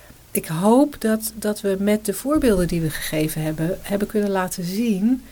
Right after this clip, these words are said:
dat of het nou om een klein onderwerp gaat of om een, wat wij een groot onderwerp noemen als mensen, dat het feit of je er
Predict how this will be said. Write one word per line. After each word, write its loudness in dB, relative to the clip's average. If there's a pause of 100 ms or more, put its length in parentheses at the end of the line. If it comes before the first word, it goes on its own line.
(300)
dat 2
of -4
het -6
nou 0
om 0
een -6
klein 0
onderwerp -4
gaat -6
of -10
om -4
een, -4 (180)
wat -8
wij 0
een -2
groot 2
onderwerp -2
noemen -4
als -8
mensen, -6 (680)
dat 0 (480)
het -6
feit 2
of -6
je -4
er -4